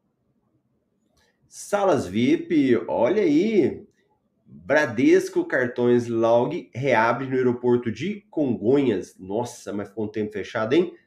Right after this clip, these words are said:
A sala vip aqui. Viva Air solicita novos voos da Colômbia para São Paulo, Rio de Janeiro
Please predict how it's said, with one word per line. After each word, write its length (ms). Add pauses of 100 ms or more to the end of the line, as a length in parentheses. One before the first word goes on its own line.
(140)
A 60
sala 400
vip 260
aqui. 380 (1700)
Viva 300
Air 500
solicita 680
novos 540
voos 360
da 100
Colômbia 560
para 220
São 180
Paulo, 520
Rio 260
de 140
Janeiro 580